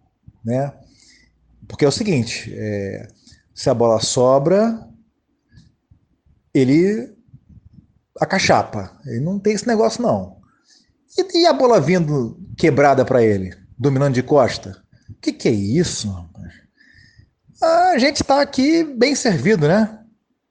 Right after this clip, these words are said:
Ah, falei sobre o Honda até pouco tempo.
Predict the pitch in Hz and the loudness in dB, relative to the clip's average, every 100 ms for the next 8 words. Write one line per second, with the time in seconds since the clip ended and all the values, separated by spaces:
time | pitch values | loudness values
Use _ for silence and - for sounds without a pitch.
0 | _ - - _ - _ _ - - 160 | _ -20 -20 _ -20 _ _ -8 0 4
1 | 160 165 160 160 156 151 - _ - - | 4 4 4 4 2 0 -6 _ -20 -20
2 | - - _ - - _ - 165 190 - | -20 -20 _ -20 -20 _ -2 2 2 2
3 | 196 180 156 160 190 156 113 - - _ | 2 2 2 4 4 2 -2 -4 -20 _
4 | _ _ _ _ _ _ _ _ _ _ | _ _ _ _ _ _ _ _ _ _
5 | _ _ _ _ _ _ _ - 127 139 | _ _ _ _ _ _ _ -8 -4 -2
6 | - 127 - 170 196 185 - | -2 -4 -2 0 2 0 -8